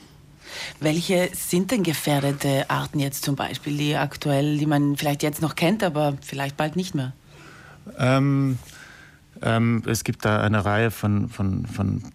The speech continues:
Speaker 2: Pflanzenarten, die, die mittlerweile, äh, von denen ich eigentlich noch ganz, ganz wenige Populationen kenne. Zum Beispiel fallen mir da mehrere Arten, äh, auf der Seisser Alm ein,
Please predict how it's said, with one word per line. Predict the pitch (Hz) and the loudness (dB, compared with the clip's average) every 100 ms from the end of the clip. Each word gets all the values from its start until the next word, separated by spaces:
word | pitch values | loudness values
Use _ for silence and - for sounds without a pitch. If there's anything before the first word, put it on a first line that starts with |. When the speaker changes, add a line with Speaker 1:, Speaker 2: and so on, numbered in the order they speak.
| - | -18
Speaker 2:
Pflanzenarten, | - - 104 120 120 120 95 104 123 123 120 | -12 0 2 4 2 -2 0 0 0 2 2
die, | 110 110 110 - - | 2 2 0 -4 -2
die | 113 | 0
mittlerweile, | 110 120 - 107 107 107 104 104 104 101 104 104 | 2 0 2 2 2 2 2 2 2 2 2 -2
äh, | - 131 | -6 -14
von | - 117 | -2 2
denen | 117 117 113 | 4 4 2
ich | 110 107 | -2 0
eigentlich | 107 107 107 | 0 0 -2
noch | 110 101 | -2 0
ganz, | 110 120 - | 2 2 2
ganz | 110 - | -2 0
wenige | 117 107 101 | 0 2 0
Populationen | 110 - 98 98 - 117 110 104 | -2 -2 -2 -2 0 2 2 0
kenne. | 117 117 117 107 - | 2 2 2 0 -4
Zum | 98 | -4
Beispiel | 98 98 - 98 | 0 0 0 -6
fallen | - 101 104 | 0 2 2
mir | 98 | 2
da | 95 | 2
mehrere | 95 101 104 98 | 2 4 4 4
Arten, | 98 101 104 95 - - - - | 2 2 2 0 -4 -16 -18 -4
äh, | 98 | 2
auf | 98 95 95 - 95 98 | 4 2 0 0 -2 0
der | 101 | 0
Seisser | 104 104 - 98 | 2 2 0 0
Alm | 104 107 | 2 2
ein, | 104 104 101 | 4 4 2